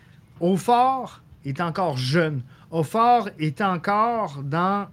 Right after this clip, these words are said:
la marge de progression. Euh,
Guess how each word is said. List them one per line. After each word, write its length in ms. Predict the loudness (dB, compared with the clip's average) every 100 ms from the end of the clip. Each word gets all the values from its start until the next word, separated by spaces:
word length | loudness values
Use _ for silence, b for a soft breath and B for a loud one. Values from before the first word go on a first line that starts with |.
| -12
la 260 | -4 0 0
marge 580 | 2 2 0 -6 -8
de 300 | -2 0 0 -4 -14 -20 -20 -20
progression. 920 | -6 -2 -2 0 -2 -4 -4 -4 -4 -6 _ -20 -20 -20 -20 _ _ _ -20 -20 -20 -12
Euh, 320 | -6 -4 -4